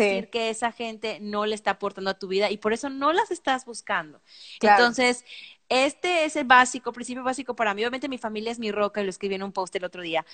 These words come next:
Speaker 1: Eh, amo mis hijos, eh, que claro, estamos hablando ahorita de todo el lado así, este, un poco escabroso y caótico de la maternidad, pero quiero decirles
Speaker 2: Sí.
Speaker 1: que mis hijos son mi máximo, los adoro, me fascina estar con
Speaker 2: Mm.
Speaker 1: ellos.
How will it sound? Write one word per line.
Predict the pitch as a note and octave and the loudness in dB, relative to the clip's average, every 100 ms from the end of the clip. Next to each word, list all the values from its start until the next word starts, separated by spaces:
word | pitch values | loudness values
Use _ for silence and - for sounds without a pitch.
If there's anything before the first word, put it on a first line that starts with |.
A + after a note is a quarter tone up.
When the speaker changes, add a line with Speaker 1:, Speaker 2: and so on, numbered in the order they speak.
| - - - | -20 -14 2
Speaker 1:
Eh, | G3+ G3 | 6 8
amo | F#3+ G#3 A3+ | 8 6 4
mis | A3+ G#3 A3+ | -8 -8 -6
hijos, | G#3+ - A3 G#3+ G#3+ - | -6 -2 -2 0 -4 -6
eh, | G3+ G3 F#3+ - | -6 -6 -6 -8
que | - F#3+ | -8 4
claro, | A#3+ A#3 G#3 | 6 8 6
estamos | G#3 B3+ E4 | 4 0 4
hablando | F#4+ C#4 C4 | 6 6 4
ahorita | C#4 B3+ C#4 | 2 0 0
de | B3+ | 2
todo | A3+ A3+ | 2 2
el | A#3 | 8
lado | G#3+ G#3+ | 8 8
así, | G#3+ - G#3 G3+ G#3 G3+ | 2 -4 -8 -6 -4 -4
este, | F3+ - F#3+ F#3 | -6 -12 -10 -8
un | F#3 | -6
poco | G3 F#3 G#3 | -6 -4 -4
escabroso | - F#3+ F#3 F3+ G3 | 2 2 2 -2 -2
y | |
caótico | F#3 F#3+ F#3 G3+ G3 | 0 -2 -2 -4 -2
de | |
la | F#3+ | -2
maternidad, | F#3 F3+ F#3 F#3+ G3 | -4 -6 -2 -2 0
pero | G3+ G3 | -2 -2
quiero | G#3 G#3+ | -4 -2
decirles | G#3+ A3+ | 0 0
Speaker 2:
Sí. | G3+ | 0
Speaker 1:
que | G3 | -6
mis | F#3 | -8
hijos | G3+ A3 A3 | -6 -2 -2
son | G#3+ | -2
mi | A3+ | 0
máximo, | G#3+ G#3 - - G3+ F#3+ | 6 6 6 -4 -2 0
los | F#3+ F#3+ | 0 2
adoro, | F#3+ G3 G3 G3+ | 4 6 4 2
me | F#3+ | -2
fascina | - F3 - A#3+ A3+ | -4 -4 -4 -2 0
estar | G#3+ G3 | 0 -2
con | F#3+ | -2
Speaker 2:
Mm. | |
Speaker 1:
ellos. | G3+ F3+ | -4 -6